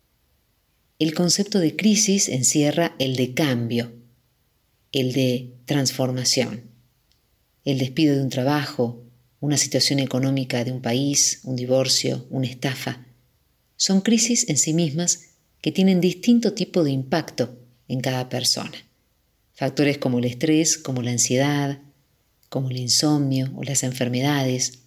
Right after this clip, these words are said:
la poca adaptabilidad, no contribuyen a que logremos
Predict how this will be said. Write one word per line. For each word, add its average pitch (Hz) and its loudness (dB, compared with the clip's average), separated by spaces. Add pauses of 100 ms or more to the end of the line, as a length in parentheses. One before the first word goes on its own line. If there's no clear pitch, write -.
(180)
la 135 -6
poca 185 0
adaptabilidad, 123 0 (560)
no 196 2
contribuyen 175 2
a 160 0
que 131 -2
logremos 139 0